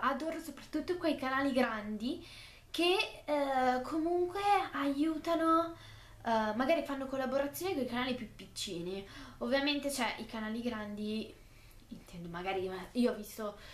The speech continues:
per esempio Gloria Fair, eh, so che, eh, d-, penso che conoscete tutte, eh, Gloria,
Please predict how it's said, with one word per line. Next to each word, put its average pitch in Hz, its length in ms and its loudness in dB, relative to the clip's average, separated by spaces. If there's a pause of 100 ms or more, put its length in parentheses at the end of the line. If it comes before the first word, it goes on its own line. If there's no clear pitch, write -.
(120)
per 254 120 2
esempio 240 420 2
Gloria 247 460 2
Fair, 233 600 -4
eh, 196 1200 -2 (340)
so 262 380 2
che, 254 400 2
eh, 196 440 0
d-, - 100 -10 (180)
penso 220 280 0
che 208 100 -8
conoscete 190 440 -6
tutte, 185 300 -6
eh, 165 480 -4
Gloria, 185 380 -2